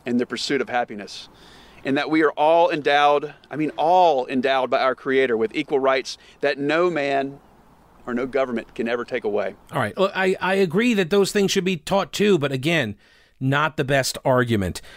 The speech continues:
Speaker 2: Um, now, if you don't have the best real estate agent, you probably know it by now 'cause your house isn't selling in this hot market. So get yourself a great realtor. Rowena Patton and her all-star powerhouse team, that's who Christy and I are using to buy our home.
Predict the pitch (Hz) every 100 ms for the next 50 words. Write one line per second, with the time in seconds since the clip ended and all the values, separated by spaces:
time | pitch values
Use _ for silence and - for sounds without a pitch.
0 | - - 139 131 127 120 110 - 147 135
1 | 226 285 156 170 135 135 131 131 147 165
2 | 156 165 156 156 151 160 147 131 147 139
3 | 117 120 131 117 113 107 110 104 87 123
4 | 117 104 101 95 127 117 101 98 98 -
5 | 110 123 117 - 104 - 135 120 160 202
6 | 160 165 - 139 135 - 123 123 127 127
7 | - 123 120 - 127 123 - - - 123
8 | 123 170 214 - 170 160 175 180 127 -
9 | 139 151 - 160 147 147 143 139 139 -
10 | 170 165 131 - 127 143 - 135 131 139
11 | 135 127 135 151 135 113 107 104 117 127
12 | 147 156 180 208